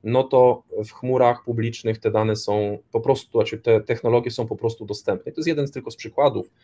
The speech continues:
a tych technologii, różnych usług, które mamy w zasadzie do użycia od razu, jest cała masa. I ci giganci technologiczni, którzy te chmury dostarczają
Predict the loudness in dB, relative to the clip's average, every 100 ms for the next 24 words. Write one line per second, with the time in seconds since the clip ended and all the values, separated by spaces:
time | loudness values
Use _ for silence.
0 | _ -20 -20 _ -2 0 -2 -2 -2 4
1 | 8 8 8 2 2 0 -2 -2 -2 -2
2 | -4 -10 _ -4 2 4 4 -2 _ _
3 | -4 2 4 4 4 2 0 _ _ _
4 | _ _ _ _ -10 -4 0 0 2 2
5 | 4 2 0 -2 0 0 0 0 -2 0
6 | 4 6 6 4 -2 -2 -8 -2 2 2
7 | 4 2 0 -8 -14 _ _ _ _ _
8 | _ _ -4 -2 0 -2 -6 -10 -8 4
9 | 6 6 0 -6 2 4 2 -2 -6 -6
10 | -6 -2 -2 -4 -8 -6 0 2 2 0
11 | -2 -2 -2 2 4 2 0